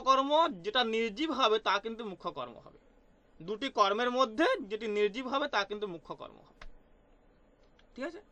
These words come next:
দেখো কি বলছে এখানে যে তুমি আমাকে চিঠি লিখবে, তা তুমি এখানে কর্তা, তা তুমি কাকে লিখছে না আমাকে, তাহলে আমাকে কর্মটা করাচ্ছে, তাহলে এখানে কিন্তু আমাকে একটা কর্ম আর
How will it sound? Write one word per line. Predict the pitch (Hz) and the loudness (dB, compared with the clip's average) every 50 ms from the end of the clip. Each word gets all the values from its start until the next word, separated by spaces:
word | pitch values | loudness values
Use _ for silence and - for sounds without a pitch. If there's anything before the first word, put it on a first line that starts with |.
| _ _ _ _ _ _ _ _ _ - | _ _ _ _ _ _ _ _ _ 0
দেখো | 226 226 240 226 220 | 0 0 0 0 2
কি | 220 208 | 4 4
বলছে | 202 185 - 247 226 | 4 2 0 -2 -2
এখানে | 190 190 196 190 220 | -2 -2 0 6 6
যে | 277 494 508 - - - | 6 6 6 0 -8 -8
তুমি | 240 240 247 302 370 415 294 254 | -6 -4 -2 2 4 6 6 8
আমাকে | 254 277 294 302 254 311 311 - | 8 8 6 6 4 0 -4 -4
চিঠি | 294 - 262 254 | -4 -4 0 0
লিখবে, | 226 226 220 240 | 2 2 2 -2
তা | 220 - _ 247 | -4 -6 _ -6
তুমি | 262 302 370 381 339 302 311 - - _ | -2 2 2 4 2 2 -2 -6 -10 _
এখানে | 359 254 262 - - 294 | -2 -2 -2 -2 4 6
কর্তা, | 294 302 302 - - 330 349 - _ _ _ _ _ _ _ _ _ _ _ _ _ _ _ _ _ - _ _ _ | 6 6 6 4 -2 -4 -4 -6 _ _ _ _ _ _ _ _ _ _ _ _ _ _ _ _ _ -20 _ _ _
তা | 269 277 285 277 - - | 2 2 2 2 -2 -6
তুমি | 262 269 277 320 370 370 - | -4 -2 0 0 0 2 4
কাকে | 285 226 233 - 403 415 349 | 4 4 4 4 4 4 4
লিখছে | 359 - - 370 403 | 4 2 0 0 2
না | 330 247 240 | 2 4 4
আমাকে, | 262 320 339 320 - 330 349 359 - | 4 4 2 2 0 -4 -8 -6 -6
তাহলে | - - - - - 214 | -6 -8 -6 -4 0 0
আমাকে | 220 240 277 294 302 294 311 330 - - 415 - - | 2 2 2 2 2 0 -2 -2 0 0 -2 0 2
কর্মটা | 262 240 240 247 269 277 285 247 311 339 453 508 427 - _ _ - | 2 2 2 2 0 0 2 4 4 4 4 2 -2 -8 _ _ 6
করাচ্ছে, | 349 339 339 - _ - 330 349 - | 6 8 8 6 _ -8 -16 -16 -10
তাহলে | - 370 311 240 | -8 -6 -4 0
এখানে | 254 262 285 302 262 | 0 2 2 2 0
কিন্তু | 381 330 277 349 - - 208 220 | 0 -4 -4 -6 -6 -4 -2 0
আমাকে | 233 262 262 262 294 294 | 2 2 2 2 0 -4
একটা | 359 - - | -4 -2 2
কর্ম | 294 302 311 311 330 381 - - _ _ _ _ _ _ _ _ - _ _ _ - | 4 4 4 2 0 -4 -6 -10 _ _ _ _ _ _ _ _ -20 _ _ _ 2
আর | 285 330 320 | 4 4 4